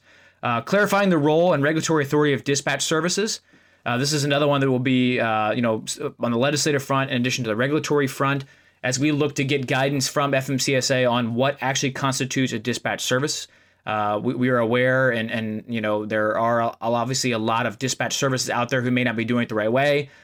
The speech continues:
who may be doing the same, uh, brokerage services that you are providing, uh, but don't have the license, don't have the bond, and don't have the financial requirements in place to not only protect them and protect the industry and to protect the carrier industry as well.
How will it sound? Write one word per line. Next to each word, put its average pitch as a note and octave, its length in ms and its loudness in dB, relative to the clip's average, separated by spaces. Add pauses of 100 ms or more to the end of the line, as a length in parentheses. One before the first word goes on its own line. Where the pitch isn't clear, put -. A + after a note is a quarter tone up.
(180)
who C#3 120 0
may C3+ 100 2
be C3+ 140 2
doing C3 200 2
the A#2+ 80 2
same, C3 520 0
uh, A2 240 0
brokerage D3 360 0
services D3 420 0
that A#2 80 0
you D#3+ 180 2
are F#3 80 2
providing, D#3 500 0 (320)
uh, A2 220 -2
but A#2+ 200 -4
don't C3+ 200 2
have C3+ 160 -2
the B2+ 40 0
license, A#2+ 500 0
don't B2 180 0
have B2 160 -2
the A#2+ 80 -2
bond, A2+ 400 0
and G2+ 80 -10
don't A2+ 160 -2
have A2 260 -4
the A2 260 0
financial A#2 380 -2
requirements A2+ 480 -2
in G#2 80 -8
place A#2 460 -2 (320)
to C3 80 -6
not B2 100 0
only A#2+ 120 0
protect C3 340 -6
them D3+ 380 0
and A2+ 260 -4
protect A#2 300 -8
the A2+ 80 -2
industry C3+ 500 0
and A#2+ 80 -4
to A2+ 80 -8
protect A2+ 260 -4
the G#2+ 80 -12
carrier A#2+ 260 0
industry G#2+ 440 -4
as G2 100 -10
well. F#2+ 380 -2